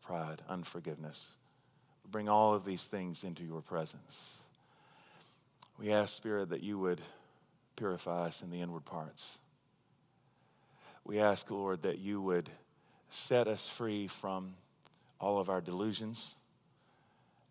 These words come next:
and that you would allow us to become the sort of people who walk in the truth and who walk in the Spirit. Teach us, Lord,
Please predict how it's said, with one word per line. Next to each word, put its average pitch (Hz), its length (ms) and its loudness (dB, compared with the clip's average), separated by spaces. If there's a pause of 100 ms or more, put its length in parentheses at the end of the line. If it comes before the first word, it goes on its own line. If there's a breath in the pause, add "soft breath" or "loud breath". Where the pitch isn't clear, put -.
and 95 160 -6
that 101 40 -2
you 98 140 -4
would 98 120 -4
allow 104 340 10
us 98 160 2
to - 80 -12
become 101 440 -2
the 92 80 -6
sort 104 240 -2
of 92 80 -4
people 98 240 -4
who 95 120 -6
walk 101 360 0
in 92 280 -6
the 90 80 -10
truth 98 420 -6
and 95 100 -6
who 95 80 -4
walk 98 280 0
in 95 80 -6
the 82 60 -10
Spirit. 90 460 -8
Teach - 260 -4
us, 98 240 -6
Lord, 92 280 -6